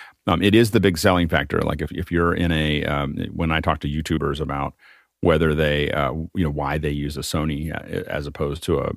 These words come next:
you know, Blackmagic six K, the answer is autofocus. Like, it's not, there's not any, they don't have any other, <laughs> like, they don't, they don't go to anything else. It doesn't matter. The other stuff doesn't matter to them.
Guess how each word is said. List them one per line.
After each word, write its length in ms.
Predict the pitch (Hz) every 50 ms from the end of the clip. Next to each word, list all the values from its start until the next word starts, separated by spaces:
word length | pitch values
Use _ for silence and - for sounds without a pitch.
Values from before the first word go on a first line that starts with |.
| - - -
you 100 | - 85
know, 80 | 71 69
Blackmagic 600 | 67 71 65 - - - 73 67 67 - - -
six 200 | - 71 - -
K, 320 | - - 69 65 67 67 71 71
the 680 | 73 73 73 76 78 90 92 92 87 82 73 71 69 - -
answer 540 | 80 73 67 80 - - - - - 85 - _ _ _ -
is 580 | - - 78 67 65 67 - - - - - _ _ _ _ _ _ _ -
autofocus. 640 | - 67 - - - - 82 - - - - _ _ _ _ _ -
Like, 140 | 80 78 -
it's 120 | 82 - -
not, 260 | 110 90 80 - -
there's 200 | 90 95 85 82
not 180 | 95 87 82
any, 320 | 85 85 82 80 78 73 - - - - - - - _ _ _ _ _ - - - - _
they 140 | - 95 98
don't 160 | 95 92 85
have 200 | 82 92 82 80
any 220 | 80 76 76 73 73
other, 300 | 71 67 65 64 76 80 - -
<laughs> 140 | - - -
like, 120 | 123 117 -
they 80 | -
don't, 180 | - - 135 -
they 160 | 120 - -
don't 140 | 127 120 104
go 140 | 90 98 98
to 100 | 95 85
anything 320 | 95 92 92 87 87 82
else. 220 | 78 73 80 -
It 20 | -
doesn't 240 | 82 82 78 76 71
matter. 160 | 76 76 - -
The 120 | 92 95
other 140 | 95 90 90
stuff 140 | 82 92 80
doesn't 180 | 85 80 78
matter 240 | 73 69 65 65 71
to 100 | 71 76
them. 220 | 65 60 65 73